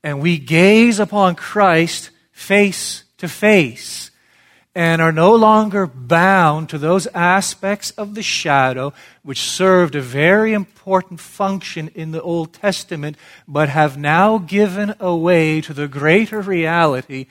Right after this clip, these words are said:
being the Lord Jesus Christ. And so some people do struggle with that dichotomy. And so they are susceptible, I've met them, susceptible to that kind of thinking, that kind of plausible argument.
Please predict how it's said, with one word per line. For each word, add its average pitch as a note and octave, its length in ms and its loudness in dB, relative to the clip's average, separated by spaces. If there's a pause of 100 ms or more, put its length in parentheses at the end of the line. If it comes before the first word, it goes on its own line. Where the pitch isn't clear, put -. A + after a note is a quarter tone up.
(180)
being C#3 180 -8
the B2+ 80 -8
Lord A#2+ 240 -6
Jesus A2 340 -12
Christ. G2 360 -18 (200)
And C#3+ 80 -12
so F#3+ 160 -2
some A3+ 200 -8
people A3 180 -8
do G3 140 -8
struggle F#3+ 320 -4
with D#3+ 80 -6
that D#3+ 120 -4
dichotomy. F3+ 560 -12 (720)
And D3 140 -8
so D#3+ 80 -4
they D3 120 0
are F3+ 140 4
susceptible, G3 800 -4 (100)
I've F#3+ 160 -10
met A#3 260 -8
them, - 100 -20 (200)
susceptible E3+ 540 -4
to C3+ 80 -10
that D3 160 -6
kind D3+ 220 -8
of C#3 40 -6
thinking, D#3+ 300 -12
that C#3 120 -12
kind D3 120 -8
of B2+ 80 -10 (160)
plausible D#3 560 0
argument. C3 540 -4